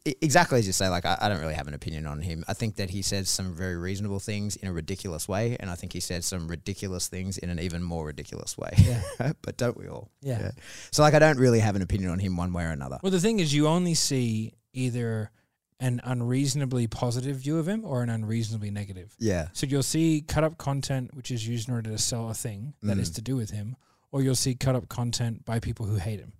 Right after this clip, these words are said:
Speaker 1: Mm.
Speaker 2: You won't see anything in between.
Speaker 1: Mm.
Speaker 2: I've only ever seen him say, 'cause I haven't looked into it much, somewhat reasonable things.
Speaker 1: Mm.
Speaker 2: I've heard of him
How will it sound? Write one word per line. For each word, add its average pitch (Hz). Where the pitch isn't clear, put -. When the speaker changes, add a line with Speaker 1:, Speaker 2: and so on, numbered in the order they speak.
Speaker 1:
Mm. 101
Speaker 2:
You 131
won't 147
see 135
anything 151
in 139
between. 117
Speaker 1:
Mm. 98
Speaker 2:
I've 143
only 220
ever 196
seen 160
him 131
say, 139
'cause 135
I 123
haven't 120
looked 117
into 113
it -
much, 156
somewhat 131
reasonable 107
things. 95
Speaker 1:
Mm. 98
Speaker 2:
I've 123
heard 202
of 165
him 120